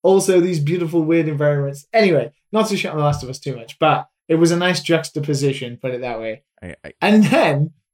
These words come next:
Speaker 1: the
Speaker 2: Yeah,
Speaker 1: only
Speaker 2: it's
Speaker 1: other
Speaker 2: a
Speaker 1: game I
Speaker 2: bummer.
Speaker 1: played, I bought one game on the Steam Summer Sale, and I
Speaker 2: Hmm.
Speaker 1: blame YouTube's algorithms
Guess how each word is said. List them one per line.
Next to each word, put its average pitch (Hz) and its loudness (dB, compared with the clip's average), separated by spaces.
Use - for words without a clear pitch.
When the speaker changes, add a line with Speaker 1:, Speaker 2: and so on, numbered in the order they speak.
Speaker 1:
the 147 0
Speaker 2:
Yeah, 196 4
Speaker 1:
only 277 4
Speaker 2:
it's 175 4
Speaker 1:
other 151 2
Speaker 2:
a - 2
Speaker 1:
game 139 0
I 131 -2
Speaker 2:
bummer. 127 -8
Speaker 1:
played, 143 0
I 160 0
bought 180 2
one 240 2
game 196 4
on 151 -4
the 151 -2
Steam 196 0
Summer 202 0
Sale, 139 0
and 143 -2
I 147 4
Speaker 2:
Hmm. 156 0
Speaker 1:
blame 208 2
YouTube's 208 0
algorithms 156 0